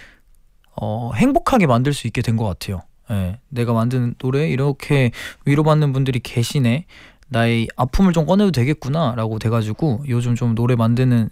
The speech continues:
생각들이 많이 바뀌게 된 포인트가 숨이라서, 네, 여러분들도 힘을 내셨으면 좋겠습니다. 네. 자, 아까 제가 그 검색해서 찾아봤던 거 말고요.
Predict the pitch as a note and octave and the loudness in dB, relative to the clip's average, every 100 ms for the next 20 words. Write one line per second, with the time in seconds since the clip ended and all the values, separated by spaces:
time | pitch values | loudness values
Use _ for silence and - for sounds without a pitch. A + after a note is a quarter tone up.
0 | - - - G3+ G#3 - D3+ A#2 A#2 - | -8 -6 2 4 2 0 0 2 0 -2
1 | - - E3 E3+ D#3+ C#3 B2+ B2 A#2 - | -10 -6 0 2 2 2 2 2 0 0
2 | - C4+ C4 D#3 B2 G#2 - - - - | 2 2 2 2 0 -2 -10 -20 -20 -20
3 | - - F#3+ F#3 F3 E3 D3+ C#3+ A2+ A2+ | -12 -6 2 2 4 2 2 0 0 0
4 | E3 A#2 - - A2 G#2 G2+ G#2 - - | 0 -2 -6 -6 -4 -2 -4 -6 -12 -14
5 | - - - A#2+ C#3 C#3+ C3 A#2+ A#2 A2+ | -12 -14 -6 0 2 2 2 0 0 -2
6 | A2+ A3 E3 A#2+ E3+ - B2 - F#3+ D3+ | 2 2 4 2 0 0 0 0 0 0
7 | A2+ G#2+ A#2+ _ _ A#2 G#2 - - - | -2 -4 -12 _ _ -4 -4 -6 -12 -20
8 | - - - - _ - - G#3 D3+ - | -18 -18 -20 -20 _ -6 2 4 4 0
9 | G#3 E3 - A3 G3+ G#3 D3 - D#3 E3 | -4 -6 -2 2 4 2 0 -4 -4 -2
10 | D#3+ D3+ C#3+ D#3+ G#3 G#3+ F#3+ E3+ D#3 G#3+ | -4 -6 -4 -4 -2 -2 0 -2 -2 -2
11 | G#3+ G3 - F#3 F3+ A#2+ B2 F3+ F#3 G#3 | -2 -4 -2 -2 0 0 0 0 0 2
12 | G3 G2+ | 2 0